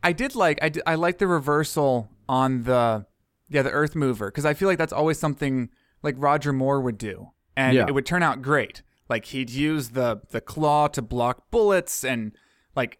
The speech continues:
Speaker 1: knock a couple henchmen off of the train while he was at it. Whereas Craig kinda just barely used it to maybe make a bridge so that he didn't get left behind. Uh, so yeah, I felt like they were definitely trying to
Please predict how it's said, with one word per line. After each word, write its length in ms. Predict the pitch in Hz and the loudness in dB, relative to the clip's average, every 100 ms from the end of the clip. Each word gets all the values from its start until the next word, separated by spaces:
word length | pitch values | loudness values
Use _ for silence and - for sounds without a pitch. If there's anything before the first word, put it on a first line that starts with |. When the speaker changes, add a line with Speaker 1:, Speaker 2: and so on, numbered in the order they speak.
| - | -6
Speaker 1:
knock 420 | 135 147 160 160 | -2 2 0 0
a 60 | |
couple 300 | 170 151 147 | -2 -2 -2
henchmen 560 | 131 156 165 165 156 156 | -2 -2 -2 -2 0 0
off 220 | - 135 131 | 0 0 0
of 60 | |
the 40 | 135 | -8
train 380 | - 143 139 135 | -4 -2 0 0
while 160 | 123 | 0
he 80 | 127 | 0
was 140 | 123 | -4
at 240 | - 123 135 | 0 0 2
it. 200 | 135 - - _ - - _ _ _ | 0 -2 -14 _ -20 -20 _ _ _
Whereas 420 | - 175 180 165 - | -6 0 2 0 -4
Craig 400 | - 214 269 226 _ | -2 -2 -2 -6 _
kinda 280 | - 220 247 | -2 2 2
just 300 | 165 180 - - _ _ _ _ _ | 2 0 0 -12 _ _ _ _ _
barely 460 | - 175 190 196 185 | 2 4 4 4 2
used 460 | 165 147 175 165 160 | 0 -2 0 0 0
it 140 | - | -2
to 160 | - 156 | -2 -2
maybe 640 | 139 139 147 160 151 143 - | 0 0 0 0 0 -2 -8
make 240 | - 139 143 | -4 -2 0
a 80 | |
bridge 600 | 127 131 127 127 185 - - _ | -2 0 0 0 -4 -10 -12 _
so 120 | - | -6
that 140 | 135 120 | -4 -4
he 100 | 131 | -4
didn't 200 | 135 131 | -4 -2
get 140 | 131 | -2
left 220 | 139 135 | -2 -2
behind. 480 | - 165 165 110 101 - _ _ _ _ _ _ _ _ | -4 0 0 0 -8 -18 _ _ _ _ _ _ _ _
Uh, 120 | 87 87 | -10 -8
so 120 | - | -2
yeah, 240 | 175 165 120 | 0 2 0
I 60 | |
felt 200 | 151 175 | 0 0
like 140 | 160 147 | 0 0
they 80 | 151 | 0
were 100 | 131 | 2
definitely 480 | 143 147 151 135 | 0 0 -2 -2
trying 260 | 123 143 131 | -2 0 0
to 360 | 120 127 117 | 0 -2 -2